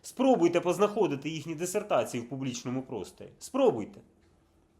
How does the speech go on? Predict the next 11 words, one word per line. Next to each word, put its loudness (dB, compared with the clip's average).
Спробуйте 2
познаходити -2
їхніх -4
опонентів, -2
рецензентів, -4
людей, 2
яких -8
за -2
них -2
голосували. -2
Спробуйте. -2